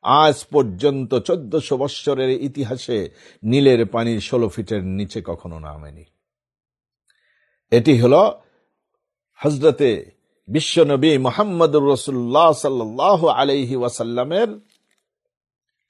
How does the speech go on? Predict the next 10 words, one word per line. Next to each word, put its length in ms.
একজন 460
খলিফার 600
হাতে, 460
তার 240
এক 300
প্রতিনিধির 720
হাতে 260
আল্লাহ 340
পাক 420
এই 320